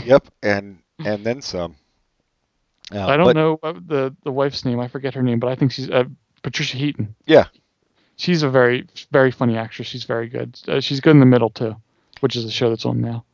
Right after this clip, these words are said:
Speaker 1: And, uh, of course, the great Peter Boyle.
Speaker 2: Yes, the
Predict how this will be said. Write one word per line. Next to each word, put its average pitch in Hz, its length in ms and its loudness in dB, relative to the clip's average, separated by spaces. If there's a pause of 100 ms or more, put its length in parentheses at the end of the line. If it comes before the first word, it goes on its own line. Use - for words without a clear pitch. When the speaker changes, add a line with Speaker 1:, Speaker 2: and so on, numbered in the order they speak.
(380)
Speaker 1:
And, 98 680 -8
uh, 90 440 -6 (100)
of - 100 -20
course, 92 240 -6
the - 80 -14
great 90 300 -10
Peter 95 200 -10
Boyle. 98 540 -10 (640)
Speaker 2:
Yes, 117 640 -2 (140)
the 117 120 -12